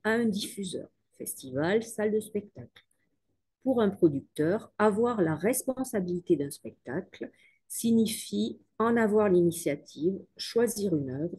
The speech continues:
solliciter les autorisations nécessaires à son exploitation, coordonner les moyens humains, financiers, techniques et artistiques nécessaires à la création du spectacle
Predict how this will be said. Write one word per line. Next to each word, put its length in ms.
solliciter 720
les 200
autorisations 720
nécessaires 680
à 60
son 200
exploitation, 880
coordonner 760
les 80
moyens 360
humains, 400
financiers, 840
techniques 480
et 40
artistiques 800
nécessaires 760
à 60
la 100
création 480
du 120
spectacle 800